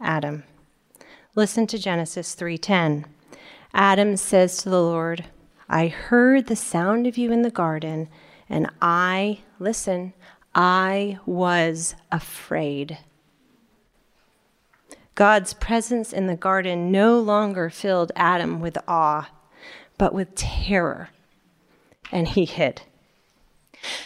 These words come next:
So we see that in the fall, sin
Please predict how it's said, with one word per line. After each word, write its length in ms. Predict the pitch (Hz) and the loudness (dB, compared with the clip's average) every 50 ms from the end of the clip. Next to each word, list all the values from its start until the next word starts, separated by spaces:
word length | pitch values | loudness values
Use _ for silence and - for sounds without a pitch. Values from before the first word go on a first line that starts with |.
| - _ | -16 _
So 260 | - - - - 214 | -8 -2 2 2 4
we 160 | 190 190 190 | 4 2 0
see 500 | - - - - 262 247 226 214 196 202 | -2 -4 2 6 6 8 8 6 6 4
that 160 | 196 202 - | 4 2 2
in 200 | - 185 196 196 | 0 -2 -4 -4
the 80 | 190 180 | -6 -6
fall, 600 | 185 - - 190 185 185 170 147 - - - - - _ _ _ _ _ _ _ _ _ - - | -8 -6 -2 0 0 2 0 -2 -4 -6 -8 -12 -18 _ _ _ _ _ _ _ _ _ -20 -16
sin 760 | - - - - - 233 233 220 202 196 185 - 175 170 | -14 -12 -4 2 4 6 6 6 6 4 2 0 -2 -6